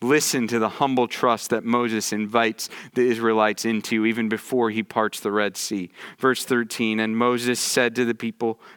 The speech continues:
'Fear not. Stand firm and see the salvation of the Lord, which he will work for you today. For the Egyptians whom you see today,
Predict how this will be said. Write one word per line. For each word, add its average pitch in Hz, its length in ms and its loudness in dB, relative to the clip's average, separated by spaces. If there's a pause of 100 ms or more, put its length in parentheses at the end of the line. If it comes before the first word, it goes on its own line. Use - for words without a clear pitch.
'Fear 160 380 0
not. 131 420 0 (540)
Stand 170 480 2
firm 165 560 2
and 123 120 0
see 170 280 2
the 160 120 2
salvation 151 600 2
of 139 120 2
the 135 80 0
Lord, 135 440 4 (220)
which 135 160 -2
he 151 100 0
will 143 220 4
work 139 260 2
for - 160 -4
you 123 220 2
today. 123 380 2 (200)
For 165 120 0
the 160 100 6
Egyptians 170 640 2
whom 160 180 0
you 156 160 0
see 175 260 0
today, 135 460 2